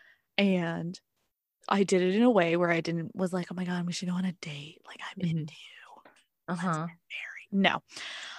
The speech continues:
Speaker 1: I was like, "Hey, like, not sure." 'Cause he, like, he flirts with me. And, like, even, like, my gym partner, she's like, "I think he's into you." And I was like, "I think
Speaker 2: Mm-hmm.
Speaker 1: so too." But, like,
Speaker 2: <clears throat>
Speaker 1: he's had ample opportunity. I was like, "Or he's just a bitch," but, like,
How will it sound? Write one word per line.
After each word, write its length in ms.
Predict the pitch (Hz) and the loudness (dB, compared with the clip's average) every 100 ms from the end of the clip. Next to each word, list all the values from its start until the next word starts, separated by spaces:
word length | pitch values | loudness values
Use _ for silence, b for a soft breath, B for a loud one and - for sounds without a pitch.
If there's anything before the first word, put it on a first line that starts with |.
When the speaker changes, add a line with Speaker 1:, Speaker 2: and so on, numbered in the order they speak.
| B - | B -8
Speaker 1:
I 40 | |
was 100 | 220 | -4
like, 160 | - 220 | -2 2
"Hey, 420 | 262 330 339 330 | 6 8 8 6
like, 220 | 208 202 | 4 2
not 320 | 214 214 214 226 | 4 6 6 4
sure." 460 | 202 190 185 180 - | 2 4 4 2 -2
'Cause 120 | - | -6
he, 140 | 302 | 0
like, 120 | 359 415 | 0 0
he 140 | 311 | -4
flirts 360 | - 208 190 - | -2 -2 -2 -4
with 120 | - | -6
me. 120 | - | -2
And, 140 | 196 196 | -2 -2
like, 160 | 190 202 | 0 2
even, 320 | 202 240 226 - | 4 4 2 -2
like, 200 | 190 - | -2 0
my 120 | 180 | -2
gym 240 | 170 180 | -2 -4
partner, 500 | 170 - - - 202 - B B B | -2 -2 0 0 -2 -4 B B B
she's 200 | - 214 | -8 -6
like, 120 | 220 | -6
"I 40 | 196 | -4
think 160 | 208 240 | -4 -4
he's 160 | 240 | -4
into 220 | 202 202 - | -6 -8 -6
you." 80 | 220 | -4
And 220 | 233 240 | -2 -2
I 20 | |
was 100 | 233 | -2
like, 80 | 208 | 0
"I 60 | |
think 220 | 190 170 151 | 2 2 0
Speaker 2:
Mm-hmm. 60 | |
Speaker 1:
so 120 | 233 | -4
too." 300 | 214 - 190 190 | -4 -2 -2 -2
But, 140 | - | 0
like, 220 | 190 190 | 0 2
Speaker 2:
<clears throat> 800 | 240 220 202 185 _ _ _ _ | 2 2 0 -4 _ _ _ _
Speaker 1:
he's 140 | - 208 | 0 2
had 160 | 208 - | 2 2
ample 260 | 185 202 190 | 0 2 0
opportunity. 640 | - 180 196 - - - | 0 -4 -4 -4 -4 0
I 60 | 202 | 2
was 100 | 196 | 2
like, 100 | 196 | 2
"Or 80 | 196 | 2
he's 100 | 190 | 2
just 160 | 202 196 | -2 -4
a 40 | |
bitch," 340 | - - - - | -4 -4 -4 -4
but, 160 | - - | -2 0
like, 400 | - - - | -2 -2 -12